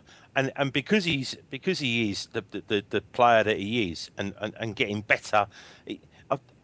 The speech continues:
I think with confidence, what you do, you get that tiny little fraction bit more time. And, and what he's doing, he's able to hold it up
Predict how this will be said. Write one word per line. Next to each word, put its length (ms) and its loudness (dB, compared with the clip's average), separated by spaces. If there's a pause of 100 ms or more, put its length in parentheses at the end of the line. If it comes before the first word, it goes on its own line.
I 40 -6
think 220 -2
with 160 -4
confidence, 540 -2
what 100 -4
you 80 -6
do, 100 -2
you 160 -2
get 180 0
that 280 -8
tiny 480 0
little 160 -2
fraction 400 0
bit 180 -6
more 160 -4
time. 420 -4 (640)
And, 260 2
and 120 0
what 120 4
he's 120 -2
doing, 240 4
he's 140 0
able 180 2
to 100 -4
hold 280 4
it 40 4
up 220 0